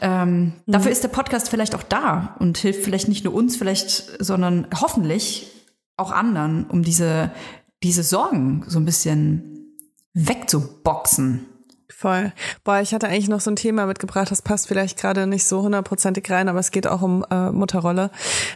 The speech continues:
Speaker 2: Ähm, ich hatte nämlich letztens ein Gespräch mit jemandem, der ist auch Vater.
Speaker 1: Mhm.
Speaker 2: Und, äh, er hat mir irgendwie erzählt, äh,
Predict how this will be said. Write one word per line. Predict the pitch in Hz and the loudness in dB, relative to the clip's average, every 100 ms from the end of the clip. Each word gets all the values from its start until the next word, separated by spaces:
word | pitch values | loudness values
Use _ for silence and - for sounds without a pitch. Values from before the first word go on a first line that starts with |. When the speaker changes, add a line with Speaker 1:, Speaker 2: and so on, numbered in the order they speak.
| - | -4
Speaker 2:
Ähm, | 196 190 190 196 | 0 2 0 -2
ich | 196 226 | -2 -2
hatte | 226 | 0
nämlich | 220 214 | 0 0
letztens | 208 - 220 | 0 0 0
ein | 220 | 0
Gespräch | 202 - 240 220 | 0 0 0 0
mit | 190 | 0
jemandem, | 190 180 196 | 0 0 2
der | 190 185 | 2 2
ist | - | 0
auch | 196 | -2
Vater. | - 190 226 262 339 - - - - | -2 -2 -2 -2 -4 -8 -12 -10 -2
Speaker 1:
Mhm. | 190 196 | 0 2
Speaker 2:
Und, | 208 208 208 202 - | 2 0 -2 -2 0
äh, | 202 196 | 0 0
er | 214 | 0
hat | |
mir | 220 202 | 0 0
irgendwie | 214 208 | 0 0
erzählt, | 196 190 226 214 208 | 0 0 0 0 0
äh, | 113 190 190 190 185 | -2 0 0 0 -2